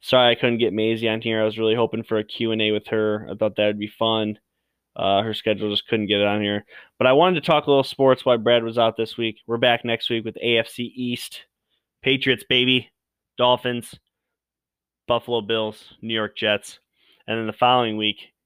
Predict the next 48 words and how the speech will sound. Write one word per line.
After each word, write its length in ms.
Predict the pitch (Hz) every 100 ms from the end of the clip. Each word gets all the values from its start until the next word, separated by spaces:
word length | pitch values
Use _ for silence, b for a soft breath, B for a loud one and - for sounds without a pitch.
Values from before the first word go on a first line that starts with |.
| _ _ _ _ _ _
hold 220 | - 120
on 180 | 120 117
to 60 | 113
your 120 | 110
hats. 340 | 123 117 107 - -
We 80 | 110
got 140 | 113
the 140 | - 110
A 80 | 113
F 80 | 110
C 160 | 123
West 340 | 110 110 110 -
coming 260 | 113 110
up. 220 | 107 101 _ _ _ _ _ -
Brad 200 | 117 117
will 60 |
be 120 | 107
back 360 | 110 113 110 - _ _
for 80 | 107
that 200 | 120 113
one, 180 | 120
but 100 | 113
we 100 | 107
also 220 | 107 110 120
got 180 | 107
a 40 | -
special 420 | - 113 - 107
guest 420 | 92 107 110 -
joining 340 | - 104 98 98
us. 280 | 90 - - _ -
We're 60 |
gonna 140 | 104 101
have 100 | 98
a 140 | - -
third 400 | 113 113 110 -
person 480 | 110 107 104 95 - b _
talking 340 | 104 104 95
A 140 | - 104
F 80 | 98
C 160 | -
West. 380 | 98 98 90 -
The 100 | 117 104
biggest 280 | 120 113 113
division 460 | 113 98 104 101 95 _ -
needs 280 | 107 95
an 60 | 101
extra 300 | 98 - 101
guest. 440 | 90 92 90 -